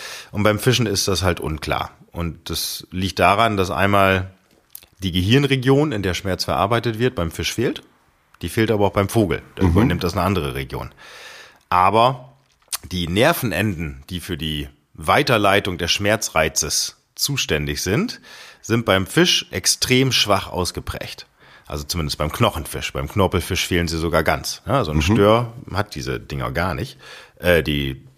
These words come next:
Speaker 1: Knochenfische, also unsere heimischen hier Fische, ganz normal, Teleoster, die haben aber relativ wenige davon. Das heißt, wir haben die physiologische Voraussetzung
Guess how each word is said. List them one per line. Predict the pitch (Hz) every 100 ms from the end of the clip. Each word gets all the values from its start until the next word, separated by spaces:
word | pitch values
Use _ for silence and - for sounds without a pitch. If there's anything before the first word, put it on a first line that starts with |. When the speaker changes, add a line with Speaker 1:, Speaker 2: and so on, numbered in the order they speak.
| _ -
Speaker 1:
Knochenfische, | 107 104 104 110 98 107 98 101 -
also | - 76
unsere | 67 73 71
heimischen | 78 82 76 80
hier | 85
Fische, | 82 85 87
ganz | 76 73
normal, | 85 80 87
Teleoster, | - 78 78 85 - 76 - - - - -
die | 90
haben | 104 117
aber | 107 104
relativ | 117 113 110
wenige | 120 127 120 87
davon. | 65 - 64 58
Das | 67 85
heißt, | 82 92
wir | 82
haben | 87 85 85 80 50 65
die | 90
physiologische | - 151 147 120 123 127 113
Voraussetzung | - 101 113 147 139 131 147 139 139